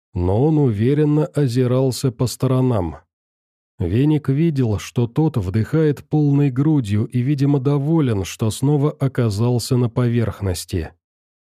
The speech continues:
Послышались шаги. Подошел еще один вооруженный парень. «Это что?» — удивленно спросил Саныча он.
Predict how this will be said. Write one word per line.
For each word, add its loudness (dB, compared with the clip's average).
Послышались 0
шаги. -2
Подошел 0
еще 0
один 0
вооруженный 0
парень. -2
«Это 0
что?» — -2
удивленно 0
спросил -2
Саныча -2
он. -2